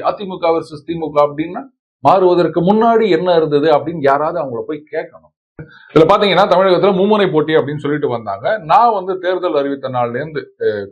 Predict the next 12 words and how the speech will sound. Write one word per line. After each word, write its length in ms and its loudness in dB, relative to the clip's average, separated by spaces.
குறிப்பா 380 2
இந்த 480 0
வேட்பாளர்கள், 880 0
அஹ், 220 -6
அறிவிப்பு 540 -4
வந்ததுல 180 -4
இருந்து 220 -6
சொல்லிட்டு 360 -6
இருக்கேன். 240 -8
இது 160 -2
பல 300 2
இடங்களில் 480 -4